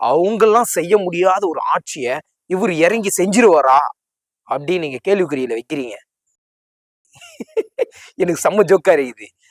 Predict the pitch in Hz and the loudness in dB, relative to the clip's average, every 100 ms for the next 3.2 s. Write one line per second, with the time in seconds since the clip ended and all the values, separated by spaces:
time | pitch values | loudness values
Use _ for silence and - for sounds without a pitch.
0 | _ 208 - 160 156 156 120 113 113 151 | _ -20 -6 -6 -4 -6 -2 -2 0 -2
1 | - 170 143 127 165 - 175 135 113 107 | -2 0 2 2 2 0 -2 -2 -6 -8
2 | 117 143 - 139 170 170 143 139 139 147 | -6 -6 -2 -2 2 2 2 -2 -2 -6
3 | 123 160 | -6 -6